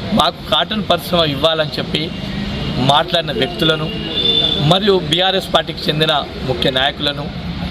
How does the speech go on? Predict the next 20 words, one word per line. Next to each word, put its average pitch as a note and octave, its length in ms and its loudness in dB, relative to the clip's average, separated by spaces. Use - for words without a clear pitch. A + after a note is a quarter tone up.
ఈరోజు E3 360 4
మబ్బుల D3+ 400 2
నాలుగు D3 360 0
గంటల D3 200 2
నుంచి F3+ 240 0
వెళ్ళి D#3 240 0
అరెస్ట్ D#3 280 0
చేసి C#3 360 0
లోపల C#3 380 2
ఉంచడం, C3 360 0
ఇది B2 260 2
పూర్తి F#3 260 4
స్థాయిలో D#3 460 2
ప్రజాస్వామ్య D#3+ 560 2
బద్ధ-, C#3 420 2
బద్ధంగా D#3+ 500 4
ఇది C#3+ 220 2
వ్యతిరేకమని F#3 640 0
చెప్తున్నాము. D3 500 0
ఎందుకనంటే E3 680 2